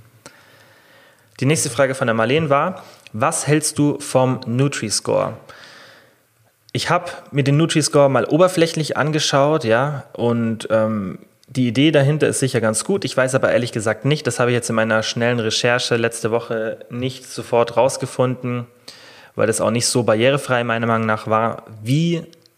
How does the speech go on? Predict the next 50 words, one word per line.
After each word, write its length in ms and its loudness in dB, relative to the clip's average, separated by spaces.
diese 380 0
Lebensmittel 880 -4
ermittelt 420 -2
werden. 380 0
Ja, 160 0
das 120 -6
heißt, 360 -4
was 200 -2
ist 160 -6
da 140 0
jetzt 380 -6
A, 180 2
B, 180 -4
C, 180 -4
D 200 0
ist 100 -2
es, 140 -2
glaub 240 2
ich, 120 -4
beim 140 0
Nutri-Score, 500 0
da 120 2
eins, 240 -4
zwei, 140 -2
drei, 200 -2
vier. 420 0
Ja, 100 0
das 160 -2
heißt, 200 -8
so 80 -8
ein 20 -8
bisschen 240 -6
Ampelsystem, 840 -2
grün, 380 -4
gelb, 220 2
orange, 400 -4
rot 200 2
ist 120 -6
es, 120 -4
glaub 220 2
ich. 180 -4
Was 200 -10
ist 140 -10
jetzt 180 -10
gut 220 0
oder 120 -2
was 180 -6
ist 120 -10
nicht 180 -4
gut? 180 0